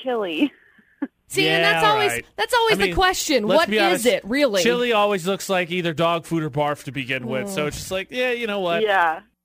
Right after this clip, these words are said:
Speaker 3: So that's the question. Thank you. See, Jesse wasn't mad at you, McCall. You overestimate how angry some people are gonna get.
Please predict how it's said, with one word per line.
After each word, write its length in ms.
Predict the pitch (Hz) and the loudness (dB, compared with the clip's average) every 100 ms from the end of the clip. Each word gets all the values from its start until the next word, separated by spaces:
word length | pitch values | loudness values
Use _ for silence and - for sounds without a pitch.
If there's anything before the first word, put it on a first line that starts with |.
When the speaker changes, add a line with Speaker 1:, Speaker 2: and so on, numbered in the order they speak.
| _ _ _ _ _ | _ _ _ _ _
Speaker 3:
So 120 | 208 | -2
that's 260 | 226 247 - | 2 2 0
the 80 | |
question. 360 | 214 233 208 180 | 2 2 2 0
Thank 240 | 202 202 | 0 0
you. 40 | 202 | -2
See, 200 | - 240 | -2 0
Jesse 340 | 196 247 285 | 0 0 0
wasn't 300 | 277 208 175 | -2 0 0
mad 200 | 139 135 | 0 -2
at 60 | 135 | -2
you, 60 | |
McCall. 340 | 147 - 185 233 | -6 -2 0 0
You 180 | 269 262 | 2 4
overestimate 840 | 277 285 285 285 - 269 226 220 | 4 4 4 4 2 0 2 2
how 200 | 208 226 | 0 0
angry 300 | 214 226 214 | 0 -2 -6
some 220 | 180 214 | -2 -2
people 260 | 196 214 190 | -2 -4 -2
are 60 | 196 | -2
gonna 200 | 202 208 | -2 -2
get. 400 | 254 262 123 | 0 0 -2